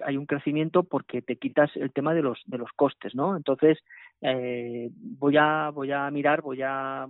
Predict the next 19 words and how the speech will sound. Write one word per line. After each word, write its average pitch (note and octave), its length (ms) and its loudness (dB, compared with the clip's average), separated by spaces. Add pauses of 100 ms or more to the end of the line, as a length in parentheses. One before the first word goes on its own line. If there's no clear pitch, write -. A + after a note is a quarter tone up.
voy C3+ 160 -6
a C#3 40 -8
investigar C#3 520 -2
sobre D3 300 -2 (600)
qué C#3+ 120 0
tipo - 220 0
de D3+ 100 6
alianzas D#3 540 0
podemos C3 320 -6
hacer C#3+ 300 -4
con C3+ 140 -12
otros C3+ 260 -6
despachos, B2+ 560 -2
es A#2+ 60 -6
decir, B2 280 -10
qué C3 120 -6
tipo C#3+ 400 2
de, C#3+ 260 4 (340)
de C#3+ 320 4